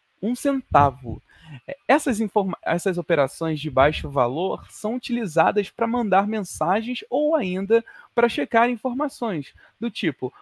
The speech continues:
podem ser, é, de, de forma pra verificar se realmente a chave Pix está funcionando ou coisas nessa linha.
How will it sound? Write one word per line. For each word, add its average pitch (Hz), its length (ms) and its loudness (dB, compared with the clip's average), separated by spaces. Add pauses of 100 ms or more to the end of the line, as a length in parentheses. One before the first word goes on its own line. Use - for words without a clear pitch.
(140)
podem 226 260 0
ser, 226 400 2 (140)
é, 190 380 6
de, 156 220 -8
de 170 120 -10
forma 180 280 0
pra 180 160 2
verificar 196 460 0
se 202 140 -6
realmente 220 520 0
a - 160 0
chave 185 360 0 (100)
Pix - 320 -8 (380)
está 208 300 4
funcionando 190 760 -2
ou 190 100 0
coisas 190 500 -2 (280)
nessa 190 420 0
linha. 139 400 -2